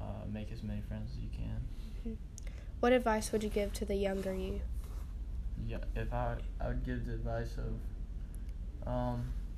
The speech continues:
Speaker 1: not stressing out about school as much, 'cause that's just gonna make it worse.
Speaker 2: Yes. What are your future plans?
Speaker 1: I would, I hope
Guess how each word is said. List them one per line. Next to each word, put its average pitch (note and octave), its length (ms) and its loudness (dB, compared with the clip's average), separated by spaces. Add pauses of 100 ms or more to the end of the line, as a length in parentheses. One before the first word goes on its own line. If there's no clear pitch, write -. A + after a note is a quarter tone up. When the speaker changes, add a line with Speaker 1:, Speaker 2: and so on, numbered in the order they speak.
(840)
Speaker 1:
not A#2+ 220 4
stressing B2 500 2
out A2+ 300 4
about A#2 280 2
school A#2+ 280 2
as A#2+ 120 0
much, B2+ 420 2 (200)
'cause A2+ 100 0
that's A2 240 2
just A#2 160 0
gonna A2+ 140 2
make A2 200 2
it A2+ 80 2
worse. A2 240 2
Speaker 2:
Yes. G3 540 2 (1080)
What B3 140 8
are B3+ 100 10
your A#3+ 140 10
future G#3+ 360 2
plans? - 680 0 (800)
Speaker 1:
I A#2 100 0
would, A2+ 200 0 (280)
I A2 120 0
hope B2 360 0